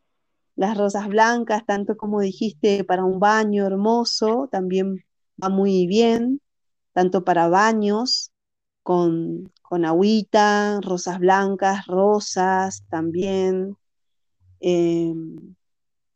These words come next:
las plantitas que son, las flores en general, ¿no?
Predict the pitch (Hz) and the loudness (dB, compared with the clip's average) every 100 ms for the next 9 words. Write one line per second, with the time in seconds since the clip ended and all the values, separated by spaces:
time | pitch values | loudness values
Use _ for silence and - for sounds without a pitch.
0 | _ _ 170 170 - 180 175 185 180 190 | _ _ -6 -4 2 2 2 -2 0 2
1 | 185 175 170 - - - 190 190 190 180 | 4 2 0 -8 -10 -2 2 2 2 2
2 | 175 170 170 _ _ _ _ _ _ _ | 0 -4 -8 _ _ _ _ _ _ _
3 | _ _ _ _ - 196 - 294 311 214 | _ _ _ _ -4 -4 0 4 4 4
4 | - 170 170 180 175 175 175 170 180 240 | 2 0 0 -2 0 2 2 0 -2 -4